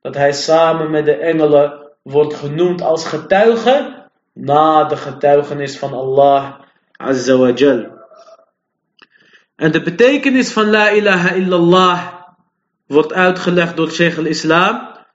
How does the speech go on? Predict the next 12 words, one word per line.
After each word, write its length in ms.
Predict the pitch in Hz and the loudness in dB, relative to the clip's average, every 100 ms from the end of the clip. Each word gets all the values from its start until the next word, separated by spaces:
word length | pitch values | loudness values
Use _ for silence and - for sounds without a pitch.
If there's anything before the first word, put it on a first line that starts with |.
| _ _ _ | _ _ _
En 140 | - 151 | -4 0
hij 200 | 160 156 | 2 0
zegt: 560 | 165 208 - - - _ _ _ _ _ _ _ - | 0 -2 -4 -14 -20 _ _ _ _ _ _ _ 0
"ومعناها 960 | 156 175 170 180 185 202 196 190 202 | 0 2 -2 0 2 2 2 2 2
لا 300 | 196 180 196 | 0 2 2
معبود 600 | 196 190 170 175 202 190 196 | 2 0 0 2 4 4 2
بحق 640 | 180 185 - 202 - 208 | 2 0 0 -2 -2 0
إلا 440 | 196 185 180 165 | 0 2 2 2
الله." 420 | 156 147 147 135 117 - - _ - - - - | 2 2 2 0 -4 -12 -20 _ -6 -6 -10 -16
De 80 | 131 | -10
betekenis 680 | 147 - 202 196 202 185 160 | -4 0 0 0 0 0 2
daarvan 600 | 175 170 - 185 240 | 0 0 0 0 0